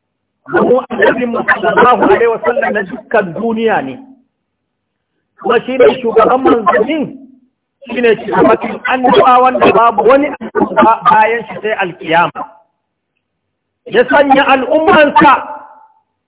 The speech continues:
su ne fiyayyun al'umman da suka taɓa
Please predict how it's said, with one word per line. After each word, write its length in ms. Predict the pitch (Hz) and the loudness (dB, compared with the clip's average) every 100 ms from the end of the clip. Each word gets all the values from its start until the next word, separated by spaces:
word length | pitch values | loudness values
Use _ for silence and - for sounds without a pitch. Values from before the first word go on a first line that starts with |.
| _ - | _ -4
su 120 | 269 | 0
ne 220 | 294 269 | 4 2
fiyayyun 720 | - 269 269 269 254 294 311 240 | 0 2 4 4 0 -2 -2 -4
al'umman 640 | 277 - 285 294 311 269 254 | -2 0 -2 0 0 0 -2
da 80 | 269 - | -2 0
suka 240 | 453 349 | 0 0
taɓa 360 | - - - | 0 -4 -2